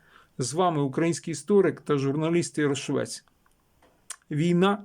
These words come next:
завжди для бідних. В Україні війна тільки для бідних.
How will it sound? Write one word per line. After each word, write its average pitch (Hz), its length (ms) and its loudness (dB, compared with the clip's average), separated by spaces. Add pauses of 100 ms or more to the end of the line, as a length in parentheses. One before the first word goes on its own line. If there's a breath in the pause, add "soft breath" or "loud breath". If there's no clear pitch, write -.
(140)
завжди 143 540 0
для 147 160 2
бідних. 123 480 -4 (360 loud breath)
В 143 100 0
Україні 180 720 4
війна 147 640 2 (200)
тільки 156 440 -4
для 147 280 0
бідних. 120 520 -6